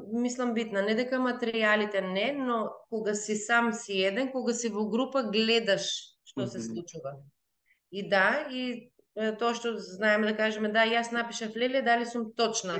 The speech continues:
Speaker 1: цело време сум, а,
Speaker 2: Мгм.
Speaker 1: дали, а, сум разбрала што треба да направам, доку-,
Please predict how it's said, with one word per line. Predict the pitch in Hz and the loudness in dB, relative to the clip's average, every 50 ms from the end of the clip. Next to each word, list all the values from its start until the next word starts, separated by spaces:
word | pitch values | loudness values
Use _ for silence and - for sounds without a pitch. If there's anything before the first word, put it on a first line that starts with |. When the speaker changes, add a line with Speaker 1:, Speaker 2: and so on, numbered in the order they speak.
| - | -4
Speaker 1:
цело | - 233 226 220 214 214 214 | -2 0 2 2 2 0 0
време | 208 208 208 214 214 208 | 0 0 2 2 2 0
сум, | 214 - 208 208 202 196 - - - _ _ _ _ - 254 240 | -2 -4 -4 -4 -4 -4 -6 -10 -18 _ _ _ _ -12 -6 -2
а, | 202 202 202 | 0 0 2
Speaker 2:
Мгм. | 196 | 4
Speaker 1:
дали, | 196 220 233 247 247 254 254 247 247 240 - 247 247 247 240 233 | 4 4 4 4 4 2 0 0 -2 -2 -4 -4 -4 -2 -2 0
а, | 226 233 226 226 226 226 220 220 226 220 | 2 2 2 4 4 2 2 0 -2 -4
сум | 220 - - 226 226 220 226 | -6 -8 -6 -4 -2 0 2
разбрала | 226 233 269 269 233 214 220 214 202 196 | 4 4 2 2 2 0 2 2 2 2
што | 202 202 202 196 | 0 -4 -6 -6
треба | - 175 175 175 175 | -4 -2 0 2 2
да | 175 175 | 2 0
направам, | 180 175 175 180 190 190 196 196 | 0 -2 -2 0 0 0 0 -2
доку-, | 214 214 214 - 226 208 | -4 -4 -4 -4 -6 -6